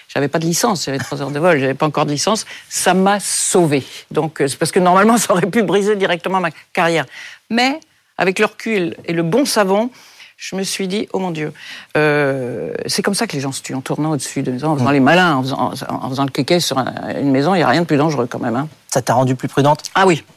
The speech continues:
Speaker 1: le, toute la suite de ma
Speaker 2: C'était
Speaker 1: carrière
Speaker 2: ta
Speaker 1: n'a
Speaker 2: leçon,
Speaker 1: été
Speaker 2: euh,
Speaker 1: Ouais,
Speaker 2: de vie.
Speaker 1: c'est, ça a été ma leçon, ma leçon, en tout cas de survie. Et oui, et puis,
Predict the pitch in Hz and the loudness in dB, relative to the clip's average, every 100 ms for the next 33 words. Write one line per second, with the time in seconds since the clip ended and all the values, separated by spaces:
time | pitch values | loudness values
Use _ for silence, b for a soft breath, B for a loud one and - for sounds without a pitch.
0 | - 147 160 - 175 170 - 190 160 156 | -10 -6 -6 -6 -2 -2 -2 -4 -2 -2
1 | 139 151 175 175 156 147 190 170 165 156 | -2 0 2 2 2 4 4 2 2 2
2 | 135 123 120 156 143 139 123 165 - 170 | 2 2 0 2 2 2 0 -2 0 2
3 | 185 175 170 170 - - 180 165 170 147 | 2 2 2 0 0 0 4 4 2 0
4 | 180 196 B - 202 240 226 208 - 214 | -2 -2 B -2 0 2 2 2 0 2
5 | 180 139 - B B B 190 214 - 220 | 2 0 -6 B B B 2 4 2 0
6 | 247 269 | 0 0